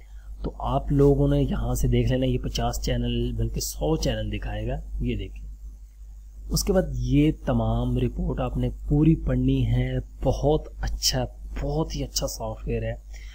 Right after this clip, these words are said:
आप लोगों को कामयाब होने के लिए ये देखें, investment आपने करनी नहीं, ये तो झूठ है, हम investment करें।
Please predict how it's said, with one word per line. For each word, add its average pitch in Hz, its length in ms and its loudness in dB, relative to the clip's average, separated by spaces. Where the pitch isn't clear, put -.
आप 139 220 0
लोगों 131 320 4
को 131 140 0
कामयाब 113 840 0
होने 185 260 -4
के 120 160 -2
लिए 117 220 2
ये 117 220 2
देखें, 107 460 -4
investment 120 580 -4
आपने 117 280 -4
करनी 113 340 -2
नहीं, 117 200 0
ये 113 100 0
तो 117 120 -2
झूठ 110 340 0
है, 113 80 0
हम 110 260 0
investment 113 520 -2
करें। 110 280 -8